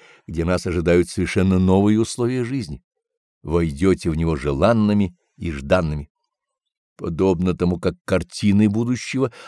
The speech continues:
отлиты нами в чёткие и законченные формы для осуществления их на земле, так и будущее каждого из вас определено нами. Потому говорю, покойны будьте в вере, суждённому быть надлежит.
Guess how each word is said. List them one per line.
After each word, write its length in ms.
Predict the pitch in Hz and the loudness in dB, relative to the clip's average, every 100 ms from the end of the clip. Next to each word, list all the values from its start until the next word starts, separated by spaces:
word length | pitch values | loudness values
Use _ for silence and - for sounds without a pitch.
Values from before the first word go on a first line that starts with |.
| - | -6
отлиты 680 | 101 104 95 101 107 113 | -6 -4 0 2 2 2
нами 360 | 101 110 113 113 - _ | 4 4 4 0 -6 _
в 80 | - | -12
чёткие 560 | - 113 113 - 107 | 0 2 2 0 -2
и 20 | |
законченные 680 | 95 98 - 107 104 107 98 | 0 -2 0 0 0 -2 -2
формы 400 | 90 98 107 110 - - - | 0 0 2 0 -2 -20 0
для 180 | 117 | 2
осуществления 800 | 90 - 101 - - - 95 98 | 2 0 -4 -4 -8 0 2 4
их 140 | 98 - | 2 2
на 100 | 95 | 2
земле, 480 | 85 87 85 92 110 - - - - | 2 4 4 4 2 -14 -20 -20 -4
так 320 | 95 92 - | -2 -2 -4
и 160 | 104 92 | -2 -2
будущее 720 | 78 92 95 90 - - 95 | 0 0 2 0 -2 0 0
каждого 460 | - 95 95 85 95 | 4 4 4 2 4
из 260 | 95 87 | 4 2
вас 340 | 85 98 101 - _ _ | 4 4 4 -6 _ _
определено 640 | - - 87 87 87 90 | -8 -4 -2 2 2 2
нами. 360 | 80 80 78 71 _ _ _ _ _ _ _ _ _ _ | 2 -2 -4 -10 _ _ _ _ _ _ _ _ _ _
Потому 380 | - 107 120 123 | -4 2 4 4
говорю, 420 | 113 107 98 87 - _ _ _ _ | 2 2 2 -2 -8 _ _ _ _
покойны 640 | 135 123 - 117 113 104 101 | 2 2 2 6 8 6 2
будьте 380 | 98 90 - | -2 -6 -6
в 60 | 87 | -4
вере, 340 | 78 82 73 - _ _ _ _ _ _ | 0 0 -2 -12 _ _ _ _ _ _
суждённому 1080 | - 92 85 71 76 117 147 151 151 151 147 | -8 -4 -4 -4 4 6 6 4 2 2 0
быть 280 | 117 123 113 | -2 -4 -6
надлежит. 560 | 113 104 95 92 90 | -6 -6 -4 -4 -6